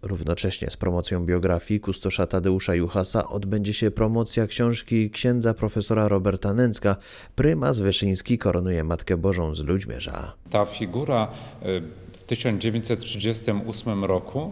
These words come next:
Speaker 2: została przez ówczesnego proboszcza, e, księdza Józefa Sterylskiego, przekazana na Uniwersytet Jagielloński do konserwacji. E, ksiądz, e, proboszcz uzyskał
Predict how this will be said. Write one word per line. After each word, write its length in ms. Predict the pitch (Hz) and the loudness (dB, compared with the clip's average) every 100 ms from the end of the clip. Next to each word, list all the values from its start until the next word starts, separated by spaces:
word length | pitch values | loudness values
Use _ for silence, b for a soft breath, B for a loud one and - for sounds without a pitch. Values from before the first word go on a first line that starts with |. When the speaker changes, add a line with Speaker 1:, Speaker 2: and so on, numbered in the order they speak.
| 143 | -6
Speaker 2:
została 460 | 117 101 131 120 | -6 -4 0 0
przez 260 | 110 - 107 | 0 -6 -6
ówczesnego 580 | 107 - 110 - 107 107 | -6 -6 -6 -2 -2 -2
proboszcza, 800 | - 104 87 87 - - 107 131 B B B B - | -2 -2 -2 -4 -4 -2 -2 -2 B B B B -10
e, 220 | 90 85 - | -4 -4 -6
księdza 400 | - 107 92 101 | -6 -4 -2 -2
Józefa 400 | 92 - 101 95 | 0 -2 -2 -4
Sterylskiego, 840 | - 98 92 - - 87 110 135 - | -2 -4 -2 -4 -4 -4 -2 -4 -6
przekazana 800 | - - 139 107 107 113 117 120 B B - - | -8 -4 -2 0 0 0 -2 -4 B B -16 -8
na 200 | 107 104 | -2 0
Uniwersytet 880 | 113 110 107 98 104 104 120 107 82 | 0 0 0 0 -2 -2 -2 -2 -2
Jagielloński 840 | 98 87 92 92 92 - - 139 139 B 90 | -2 -2 -2 -2 -4 -4 -4 -6 -8 B -4
do 140 | 110 | -4
konserwacji. 920 | - 117 123 113 107 85 - - 95 - - - B B B B - - | -2 -2 0 0 0 0 -2 -10 -12 -14 -20 -20 B B B B -16 -8
E, 160 | 98 - - - | -8 -8 -16 -8
ksiądz, 460 | - 117 113 - | -2 -2 -2 -2
e, 880 | 104 98 - - - - 95 95 95 | -2 -4 -8 -16 -18 -14 -6 -4 -4
proboszcz 500 | 95 123 117 104 101 117 | -2 0 2 2 -2 -4
uzyskał 680 | 98 110 - - 98 98 | -2 0 0 2 2 2